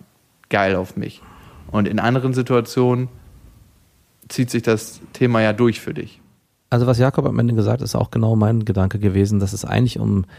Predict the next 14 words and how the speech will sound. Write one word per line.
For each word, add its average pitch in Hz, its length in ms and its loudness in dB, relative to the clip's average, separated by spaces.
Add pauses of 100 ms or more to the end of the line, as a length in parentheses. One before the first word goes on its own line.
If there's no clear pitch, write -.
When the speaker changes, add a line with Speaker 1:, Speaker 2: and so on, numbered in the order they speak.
(440)
Speaker 2:
dein 104 260 -2
eigenes 120 380 0
Selbstwertgefühl - 840 -4
geht, 95 200 -2
dass 104 140 -4
du - 80 -8
es, - 80 -6
glaube 104 200 0
ich, 104 120 -2
nicht 131 160 0
schaffst, - 320 -2
in - 140 -14
vielen 127 220 -2
Situationen 113 680 2